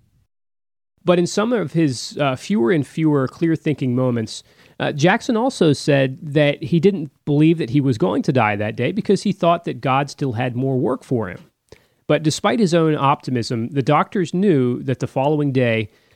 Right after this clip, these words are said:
Sunday, May eighth, was gonna be Jackson's last day on earth. Anna delivered the news of his impending death to her husband, and Stonewall accepted his fate. When informed, uh, of the worsening condition while at a church service that morning,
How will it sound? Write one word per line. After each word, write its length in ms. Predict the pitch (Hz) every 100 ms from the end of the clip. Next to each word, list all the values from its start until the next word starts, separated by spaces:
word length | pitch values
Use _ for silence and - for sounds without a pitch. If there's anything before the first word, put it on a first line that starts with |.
| _
Sunday, 320 | - 170 180
May 200 | 151 139
eighth, 520 | 131 131 120 - - 226
was 160 | 165 123
gonna 160 | 196
be 120 | 196
Jackson's 480 | 135 139 135 - 120
last 320 | 120 117 113
day 140 | 123 107
on 140 | 104
earth. 360 | 104 - - _ _ _ _
Anna 240 | - 160 185
delivered 380 | 147 139 139 123
the 80 |
news 380 | 123 123 123 101
of 240 | - 131 127
his 180 | 135
impending 540 | 127 117 - 143 123 110
death 360 | 110 107 95 _
to 160 | 131
her 120 | 107
husband, 480 | 98 107 - 98 113 _ _ _ _ _ -
and 160 | 127
Stonewall 720 | 127 - 175 180 147 135 127 - _ _ _ _ -
accepted 480 | 113 - 147 -
his 160 | 110 107
fate. 320 | - 110 104 _ _ _ _
When 180 | 143 143
informed, 680 | 131 - 160 165 151 139 -
uh, 460 | 135 127 - -
of 180 | - 160
the 80 | 143
worsening 460 | 131 190 208 185 160
condition 600 | 147 135 135 113 107 - 196
while 260 | 233 139 131
at 60 |
a 40 | 120
church 280 | - 185 185
service 360 | 143 117 113
that 200 | 123 107
morning, 320 | 110 110 107